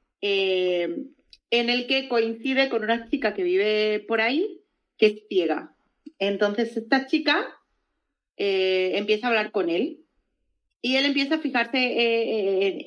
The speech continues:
en ella, porque ella, bueno, pues hace un montón de cosas y es muy divertida y no sé qué, y empieza un poco a interactuar con ella y se va enamorando de ella.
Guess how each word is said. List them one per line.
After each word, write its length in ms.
en 80
ella, 320
porque 220
ella, 140
bueno, 180
pues 160
hace 160
un 60
montón 240
de 100
cosas 380
y 100
es 220
muy 160
divertida 480
y 40
no 120
sé 80
qué, 160
y 40
empieza 300
un 60
poco 200
a 40
interactuar 560
con 140
ella 120
y 100
se 60
va 140
enamorando 600
de 120
ella. 260